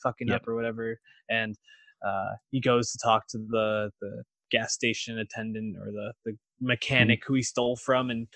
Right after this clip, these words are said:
Speaker 1: he's like, "You know, I'm the uncle and his parents died, so w-, w-, I gotta do something." Like, eh, but, like, those little lines give you such
Speaker 2: Sure.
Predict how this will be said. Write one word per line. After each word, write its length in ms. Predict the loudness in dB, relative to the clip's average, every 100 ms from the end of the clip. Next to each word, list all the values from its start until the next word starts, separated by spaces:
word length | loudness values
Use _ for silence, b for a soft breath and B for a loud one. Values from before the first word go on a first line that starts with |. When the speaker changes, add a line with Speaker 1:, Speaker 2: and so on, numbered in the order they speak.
| b b b _
Speaker 1:
he's 260 | -6 -4 0
like, 160 | 0
"You 80 | 2
know, 80 | 2
I'm 120 | 2
the 120 | 4 2
uncle 340 | 2 -2 -10
and 80 | -8
his 140 | -8
parents 380 | 0 2 2 0
died, 280 | -8 -10 -12
so 160 | -14 -14
w-, 180 | -14
w-, 180 | -10 -8 -4
I 60 |
gotta 260 | 4 4 4
do 220 | -2 -6
something." 340 | -2 -2 -2
Like, 160 | -4 4
eh, 100 | 6
but, 140 | 8
like, 160 | 8 6
those 380 | 8 10 10 10
little 300 | 10 10 8
lines 480 | 4 4 6 4 6
give 180 | 8 8
you 120 | 8
such 460 | 4 2 4 4
Speaker 2:
Sure. 80 | 4